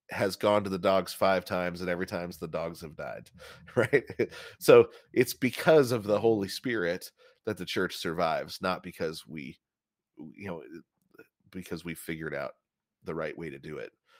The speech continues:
It's just, this is just, I mean, this happened in the nineties with the seeker sensitive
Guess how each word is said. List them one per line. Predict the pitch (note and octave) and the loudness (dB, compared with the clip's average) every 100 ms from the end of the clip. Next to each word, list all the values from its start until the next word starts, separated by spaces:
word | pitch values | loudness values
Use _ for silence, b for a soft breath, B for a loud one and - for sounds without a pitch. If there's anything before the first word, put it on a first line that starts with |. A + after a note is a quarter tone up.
| b b b b b b b b b b b b b - | b b b b b b b b b b b b b -10
It's | - | -6
just, | - - B B B B B B B B | -6 -6 B B B B B B B B
this | D#3 - | -2 0
is | B2+ | -2
just, | G#2+ F#2+ - - _ - | 0 -2 -4 -10 _ -2
I | |
mean, | D3 | 2
this | - | 4
happened | - E3+ B2+ G2+ | 6 6 6 2
in | |
the | F#2 | 0
nineties | F2+ F#2 F#2+ E2+ D#2+ - - | 0 0 0 -4 -6 -8 -12
with | F2 F2+ - | -6 -6 -4
the | E2+ D#2 D#2+ _ | -4 -2 -6 _
seeker | - - F#2+ F2+ | -14 -10 -8 -8
sensitive | - E2+ - E2 D#2 | -8 -8 -8 -8 -10